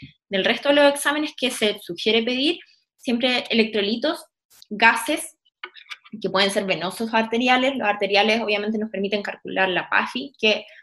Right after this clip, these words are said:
más que para el diagnóstico nos va a ayudar para seguir el tratamiento posterior y el seguimiento. Y junto con esto pedirle electrolitos para calcular un anion gap, función renal, un perfil bioquímico, un Selden,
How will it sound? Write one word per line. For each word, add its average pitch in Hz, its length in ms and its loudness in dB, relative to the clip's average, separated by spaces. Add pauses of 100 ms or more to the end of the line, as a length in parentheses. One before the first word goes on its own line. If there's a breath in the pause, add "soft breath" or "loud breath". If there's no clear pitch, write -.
(140)
más 214 200 2
que 226 100 -4
para 214 120 4
el 196 60 2
diagnóstico 190 580 -2
nos 233 120 2
va 190 80 0
a 190 40 2
ayudar 196 300 4
para 185 400 2 (280)
seguir 196 320 0
el 196 100 0
tratamiento 180 720 -4
posterior 214 540 -4
y 202 80 -8
el 190 60 -8
seguimiento. 180 680 -8 (580 loud breath)
Y 254 360 -4
junto 226 300 2
con 190 140 0
esto 247 380 -2
pedirle 202 380 6
electrolitos 208 640 2
para 196 200 2
calcular 175 400 -2
un 175 80 -4
anion 170 260 -4
gap, 226 260 6 (320)
función 175 340 -8
renal, 220 560 2
un - 80 -16
perfil 165 260 -12
bioquímico, 202 800 2
un 170 100 -8
Selden, 240 500 -6